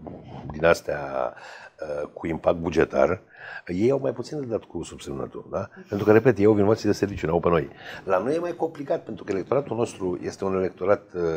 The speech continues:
inteligent, este un electorat <laughs> care e foarte greu de, uh, indus în eroare,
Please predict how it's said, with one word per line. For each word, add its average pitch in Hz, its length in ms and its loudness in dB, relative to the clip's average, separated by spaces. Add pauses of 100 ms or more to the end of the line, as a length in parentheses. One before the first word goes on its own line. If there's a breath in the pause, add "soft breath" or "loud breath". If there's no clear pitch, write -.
(120)
inteligent, 78 680 -2
este 95 280 -6
un 98 80 -4
electorat 87 600 0 (100)
<laughs> - 180 0
care 90 140 4
e 90 60 2
foarte 113 280 4
greu 85 180 2
de, 71 640 0 (140)
uh, 73 80 -6 (320)
indus 110 380 0
în 104 100 0
eroare, 78 440 4